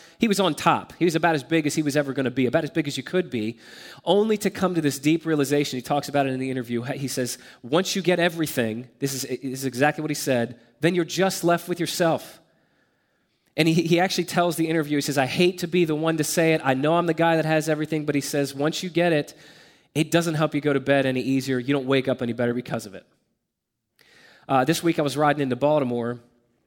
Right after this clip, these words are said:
in my brother's pickup truck, and he was listening to a, a song called Didn't Fix Me by the band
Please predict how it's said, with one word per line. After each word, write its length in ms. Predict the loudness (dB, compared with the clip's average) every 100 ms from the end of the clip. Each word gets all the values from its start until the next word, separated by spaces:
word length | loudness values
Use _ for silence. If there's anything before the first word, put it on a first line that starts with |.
| _ -2
in 100 | 2
my 80 | 4
brother's 280 | 2 0
pickup 340 | 0 0 0 -2
truck, 360 | -6 -10 -10 -20 -20 _ _ -20 _ _
and 100 | 0
he 100 | 2
was 180 | 2 2
listening 340 | 0 0 -4 -4
to 260 | -2 2
a, 180 | 2 2
a 200 | 0 0
song 380 | -2 -2 -2 -2
called 320 | 0 0 2
Didn't 220 | 0 0
Fix 440 | -4 -2 -2 -2 -6
Me 240 | -4 -4
by 200 | -2 -2
the 80 | -2
band 480 | 0 0 0 -4